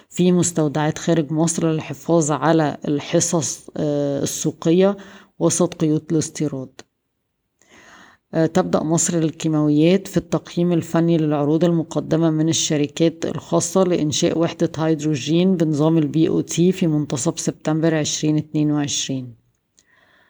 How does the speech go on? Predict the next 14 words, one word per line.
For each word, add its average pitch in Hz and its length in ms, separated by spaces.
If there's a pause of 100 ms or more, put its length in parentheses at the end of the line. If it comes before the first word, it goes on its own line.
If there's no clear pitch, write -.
(800)
نفت 180 360
أوراسكوم 160 540
المالية 156 460
وجود 165 360
أي 165 160
استثمارات 156 880
ليها 170 300
في 170 160
شركة 156 440
التجارة 156 440
الإلكترونية 151 720
كابيتر 165 560
اللي 151 140
بتواجه، 147 680